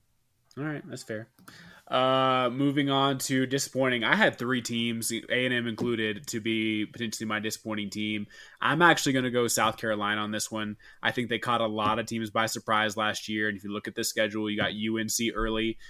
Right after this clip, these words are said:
which I know they may be disappointing compared to the past, but if you, like, Drake May early is, is tough, right? Uh, that's gonna be a really tough game. At Georgia, at Tennessee, at A and M, Kentucky, Clemson. I don't think they have quite the luck that they had last year.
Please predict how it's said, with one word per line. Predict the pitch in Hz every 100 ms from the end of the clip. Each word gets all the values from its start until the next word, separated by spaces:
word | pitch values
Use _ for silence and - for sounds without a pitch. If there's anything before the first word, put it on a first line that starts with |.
| -
which | - 113
I | 110
know | 117
they | 117
may | 117 113 117
be | 117
disappointing | 113 110 - 120 110 110
compared | 104 113 113
to | 113 110
the | 98
past, | 110 110 107 -
but | 98
if | 101
you, | 110 123 120 -
like, | 104
Drake | 110 147 147 147
May | 139 131
early | 120 123 117
is, | 110 113 107
is | 113
tough, | - 104 - - -
right? | 113 107 113 -
Uh, | 117 110 107
that's | 110 110
gonna | 123 113
be | 113
a |
really | 110 110 110
tough | 113 110
game. | 117 113 - - - _ -
At | 131 117 135
Georgia, | 120 117 117 -
at | 113 113
Tennessee, | - 113 104 - 107 -
at | 101 104
A | 110 110
and | 104
M, | 104 101 98 - -
Kentucky, | 110 95 123 - 92 -
Clemson. | - 110 - 98 95 - _ _
I | 113
don't | 113 127 113
think | 123
they | 117 110
have | 110 110 104
quite | - 110 101
the | 113 107 107 107
luck | 113 123
that | - 127
they |
had | 123 127
last | 127 131 135 -
year. | 135 143 147 147